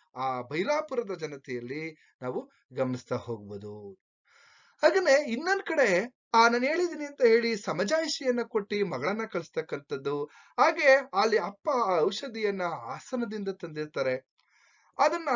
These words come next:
ಡಾಕ್ಟ್ರೇ ಆ ಚೀಟಿಯನ್ನ ಬರ್ಕೊಡ್ತಿರ್ತಾರೆ. ಅದರ ಮೇರೆಗೆ ಆ ಔಷಧಿಯನ್ನ ತಂದಿರ್ತಾರೆ. ಯಾರಪ್ಪ ಅಂದ್ರೆ ಓಬ್ರಿನ್. ಓಬ್ರಿನ್ ಯಾರಂದ್ರೆ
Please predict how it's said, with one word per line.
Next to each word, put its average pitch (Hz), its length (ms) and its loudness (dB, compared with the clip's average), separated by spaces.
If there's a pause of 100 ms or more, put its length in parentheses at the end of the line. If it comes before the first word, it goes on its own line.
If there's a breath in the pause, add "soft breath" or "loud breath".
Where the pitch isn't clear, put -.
(340)
ಡಾಕ್ಟ್ರೇ 247 520 2
ಆ 220 100 4
ಚೀಟಿಯನ್ನ 208 540 -2
ಬರ್ಕೊಡ್ತಿರ್ತಾರೆ. 151 840 -4
ಅದರ 127 300 -2
ಮೇರೆಗೆ 156 600 -2
ಆ 123 200 0
ಔಷಧಿಯನ್ನ 120 520 -4
ತಂದಿರ್ತಾರೆ. 127 1000 -2
ಯಾರಪ್ಪ 127 360 -2
ಅಂದ್ರೆ 117 200 -4
ಓಬ್ರಿನ್. 117 800 -4 (100)
ಓಬ್ರಿನ್ 131 420 -4
ಯಾರಂದ್ರೆ 131 720 2